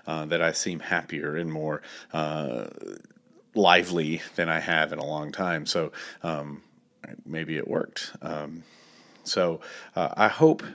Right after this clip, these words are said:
whatever you d-, have done over the summer that you have found a chance to recenter, recharge, reflect, and get ready, uh, for another school year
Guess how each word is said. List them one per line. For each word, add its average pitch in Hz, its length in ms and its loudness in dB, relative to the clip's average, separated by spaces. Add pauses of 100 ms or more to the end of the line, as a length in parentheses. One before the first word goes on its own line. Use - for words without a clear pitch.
whatever 107 420 4
you 98 200 0
d-, - 240 -2
have - 240 -8
done 85 300 0
over 78 180 -4
the 71 100 -6
summer 78 400 0
that 92 220 -2
you 113 260 6
have 104 140 6
found 98 320 2
a 85 40 -4
chance - 460 -2
to 87 260 -4
recenter, 104 760 0 (360)
recharge, 85 560 0
reflect, - 800 -2 (300)
and 82 280 -8
get 92 220 -2
ready, 87 420 -2 (340)
uh, 82 240 0
for 95 360 6
another 95 380 2
school 120 280 2
year 58 320 -4